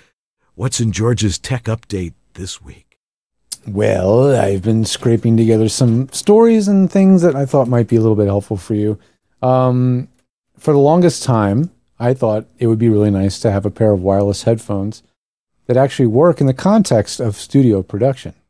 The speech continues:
Speaker 2: It's so crazy to me that there have been no studio headphones that will work for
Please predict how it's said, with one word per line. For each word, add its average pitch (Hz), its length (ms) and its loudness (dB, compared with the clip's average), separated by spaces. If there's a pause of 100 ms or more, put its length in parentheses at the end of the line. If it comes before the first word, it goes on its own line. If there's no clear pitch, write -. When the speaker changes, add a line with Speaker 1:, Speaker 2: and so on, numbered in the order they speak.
(760)
Speaker 2:
It's - 200 -4
so 175 160 2
crazy 170 540 4
to 98 160 -6
me 82 240 -8 (160)
that 117 180 0
there 117 200 0
have 104 140 -2
been 107 280 -2
no 147 500 2
studio 151 680 2
headphones 110 800 -4 (580)
that 107 400 -4 (280)
will 117 280 0
work 113 340 -2
for 107 500 -4